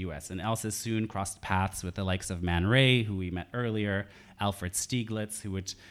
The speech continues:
photograph a lot of her pieces, and Marcel Duchamp, or as she would later call him, Marcel Dushit. <laughs> Duchamp, who coincidentally lived in the same building as Elsa,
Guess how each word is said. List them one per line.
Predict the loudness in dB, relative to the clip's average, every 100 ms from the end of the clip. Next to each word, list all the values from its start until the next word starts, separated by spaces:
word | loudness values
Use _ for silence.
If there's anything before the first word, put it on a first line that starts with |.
| -6
photograph | 2 4 4 2 0
a | 2
lot | 2
of | 0
her | -4
pieces, | -6 -6 -6 -6 -6 -8 -14 -16 -2
and | 4 4
Marcel | 4 4 4
Duchamp, | 4 6 8 8 6 -2 -20 -10 2
or | 6 6
as | 4 0
she | 0
would | 0
later | 0 0 0
call | 0 2
him, | 2 2 0
Marcel | -4 -4 -4 -2 -2 -4 -8 -6
Dushit. | -4 -4 -6 -6 -2 -4 -4 -6 -6 -8 -18 -16 -14 -12 -12 -10 -10 -10
<laughs> | -12 -12 -12 -14 -16 -18 -20 -14 -2
Duchamp, | 4 6 8 10 10 10
who | 6
coincidentally | 6 8 8 10 8 8 8 10
lived | 8 8
in | 4
the | 4
same | 6 6
building | 8 8 8 8 6
as | 4
Elsa, | 4 4 4 4 6 6